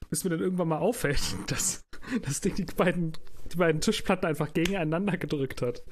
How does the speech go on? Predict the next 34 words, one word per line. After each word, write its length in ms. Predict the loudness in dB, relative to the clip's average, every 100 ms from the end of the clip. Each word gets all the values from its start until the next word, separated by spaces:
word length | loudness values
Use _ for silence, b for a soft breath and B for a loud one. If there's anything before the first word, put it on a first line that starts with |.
| B B B
Und 200 | B 0
der 100 | 2
einzige 340 | 2 2 2
Grund, 200 | 2 2 2
warum 180 | 2
ich 80 | 2
jetzt 180 | 0 0
diese 140 | -2
Displayreiterung 720 | 0 -2 -2 0 0 0 0 0
habe, 200 | 0 0
ist, 100 | 0
weil 80 | 0
mir 140 | 0
aufgefallen 460 | -2 -2 -2 0 0
ist, 140 | 0
dass 160 | -2 -2
ich 120 | -4
irgendwo 300 | -2 -2 0
noch 180 | -2 -2
so 180 | 0
eine 260 | 2 0 -2
zwei 260 | -2 0 2
Zentimeter 520 | 0 0 0 0 0
starke 340 | 0 -2 -2
Holzplatte 500 | 0 -2 -2 -4 -2
rumzuliegen 580 | 0 -2 -2 -2 -2 -2
hatte, 180 | -2 -2
mit 160 | -2 0
der 80 |
ich 100 | 0
meine 220 | 0 0 0
eigene 280 | 0 -2
Tischplatte 460 | 0 -2 -2 -4 -4
verstärkt, 560 | -4 -4 -4 -6 -6